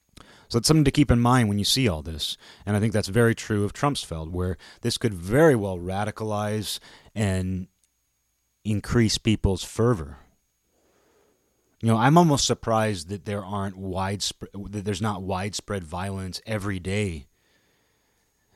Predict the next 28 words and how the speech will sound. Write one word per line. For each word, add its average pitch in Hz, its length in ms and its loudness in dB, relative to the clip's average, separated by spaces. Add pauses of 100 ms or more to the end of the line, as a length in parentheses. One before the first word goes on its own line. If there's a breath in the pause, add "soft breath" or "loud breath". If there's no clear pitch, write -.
(100)
since - 640 0 (1040)
last 95 360 -2
Wednesday 90 560 -2
and, 85 140 -8
and 87 260 -6
since 92 300 -2
Saturday 101 600 2
or 78 100 -6
whenever 90 260 -2
it 87 60 -2
was 90 260 -2
he 95 100 -4
got 87 280 -6
banned. 101 280 0
I'm 101 140 0
almost 107 280 0
surprised, 104 560 2
and 98 280 -4
maybe 127 220 6
there 113 200 6
is, 107 280 6
I 110 60 2
don't 110 180 2
know. 107 220 2
It 85 60 -6
just - 180 -2
seems 104 240 0
like 101 180 -2